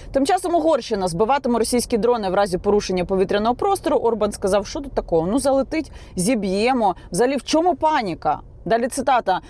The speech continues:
«Наскільки мені відомо, так, ми збираємось, е, збивати, ми взагалі не боїмося цього. Ми обов'язково їх збиватимемо, і проблем не буде, якщо вони раптом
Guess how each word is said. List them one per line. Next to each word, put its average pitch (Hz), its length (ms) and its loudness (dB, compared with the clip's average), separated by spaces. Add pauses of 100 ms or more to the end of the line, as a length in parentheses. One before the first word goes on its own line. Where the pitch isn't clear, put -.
(100)
«Наскільки 381 400 -2
мені 359 200 2
відомо, 381 600 2
так, - 200 -4
ми 247 120 2
збираємось, 240 640 0
е, 185 220 4
збивати, 196 500 0
ми 247 120 2
взагалі 285 260 2
не 202 60 -2
боїмося 202 440 0
цього. - 340 -8 (240)
Ми 247 120 2
обов'язково 285 540 0
їх 247 160 2
збиватимемо, 226 680 0
і 202 60 -2
проблем 190 460 0
не 220 80 2
буде, 175 260 0
якщо 208 180 -2
вони 202 160 2
раптом 190 680 0